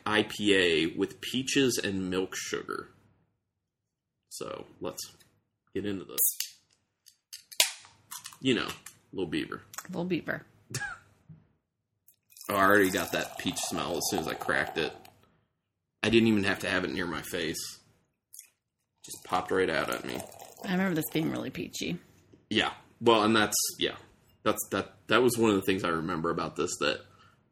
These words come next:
Speaker 1: made me start thinking, "I think this is gonna probably be our favorite." We'll see. So, I mean, it looks like an I P A.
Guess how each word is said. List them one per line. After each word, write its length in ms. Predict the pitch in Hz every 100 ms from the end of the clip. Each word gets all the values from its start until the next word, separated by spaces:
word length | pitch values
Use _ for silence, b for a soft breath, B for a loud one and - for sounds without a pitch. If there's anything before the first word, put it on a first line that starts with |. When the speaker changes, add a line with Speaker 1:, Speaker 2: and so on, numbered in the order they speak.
| _ _ _
Speaker 1:
made 340 | - 107 104 98
me 120 | 98
start 360 | - 101 90 -
thinking, 500 | 92 87 90 85 -
"I 60 | 95
think 200 | 107 127
this 80 | 156
is 80 |
gonna 160 | 156 170
probably 280 | 170 170 175
be 160 | 180
our 80 | 196
favorite." 460 | 185 226 220 208 180 - _ _ _ _ _ _ _ _ _ _ -
We'll 120 | 95
see. 200 | - 127 - - B B B B B
So, 260 | - 180 110
I 80 |
mean, 160 | 156 165
it 60 | 123
looks 200 | 175 -
like 140 | 427
an 80 | 107
I 120 | 90
P 200 | - 76
A. 220 | 67 -